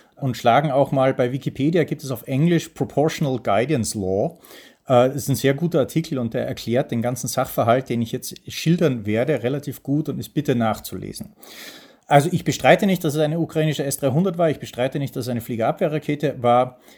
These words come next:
Das ist alles erwiesen, aber es dürfte, äh, zumindest nach allerhöchster Wahrscheinlichkeit, ich meine, es kann nicht sein, aber die Wahrscheinlichkeit, dass es sich um einen rein technischen Defekt einer ukrainischen Rakete handelt,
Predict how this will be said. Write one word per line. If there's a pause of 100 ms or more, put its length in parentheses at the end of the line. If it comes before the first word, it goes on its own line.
(220)
Das
ist
alles
erwiesen,
aber
es
dürfte, (600)
äh,
zumindest
nach
allerhöchster
Wahrscheinlichkeit,
ich
meine,
es
kann
nicht
sein,
aber
die
Wahrscheinlichkeit,
dass
es
sich
um
einen
rein
technischen
Defekt
einer
ukrainischen
Rakete
handelt,